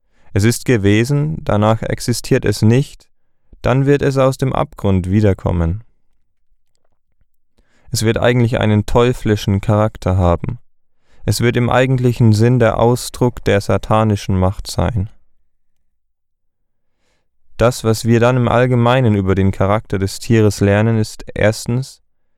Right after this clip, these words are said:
dass das römische Reich von seinem Anfang an die Schuld auf sich lud, Jesus als König der Erde hienieden schon verworfen zu haben. Zweitens,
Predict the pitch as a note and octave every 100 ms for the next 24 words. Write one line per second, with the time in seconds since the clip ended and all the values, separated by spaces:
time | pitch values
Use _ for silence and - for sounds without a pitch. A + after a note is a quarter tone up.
0 | _ - G#2+ - G#2+ A2 A#2+ B2+ A#2 G#2+
1 | A2 B2+ - G#2 G2 G#2+ A2 - A#2 -
2 | A2+ G2+ A2 A2+ G2 - A2+ B2 - G#2
3 | A2 - - G#2+ - G#2 A2+ A2+ - G#2
4 | A2 A2 A2+ A#2 G#2 G#2 - - A#2 A#2+
5 | - G2+ - G#2 G#2 A2 A2 - G#2+ A2
6 | B2 C3 C3 - A#2 A#2 - G#2 F#2+ G2
7 | - F#2 - F#2+ F2+ F2+ E2+ A#2 _ _
8 | _ _ _ _ _ _ _ _ _ -
9 | - A#2 G#2 A2+ C#3 C#3 - - _